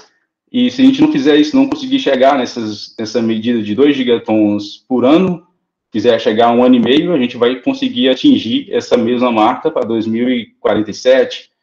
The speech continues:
e se um pouco menos, aí fica ainda pior a situação, né? O ideal seria a gente conseguir chegar aqui a quatro gigatons, que representa,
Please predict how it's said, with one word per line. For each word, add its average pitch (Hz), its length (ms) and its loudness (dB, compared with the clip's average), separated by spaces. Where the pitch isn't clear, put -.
e 123 80 -6
se 135 480 0
um - 40 -16
pouco 127 300 2
menos, 156 720 0
aí 110 220 -2
fica 127 300 0
ainda 131 300 2
pior 127 360 0
a 131 40 -2
situação, 120 600 -4
né? 107 120 0
O 113 100 -4
ideal 143 340 2
seria 143 340 -2
a 147 40 0
gente 143 200 -4
conseguir 131 340 -4
chegar 113 340 0
aqui 117 260 -4
a 113 100 -4
quatro 120 540 -2
gigatons, 113 680 -4
que - 160 -6
representa, 127 800 -2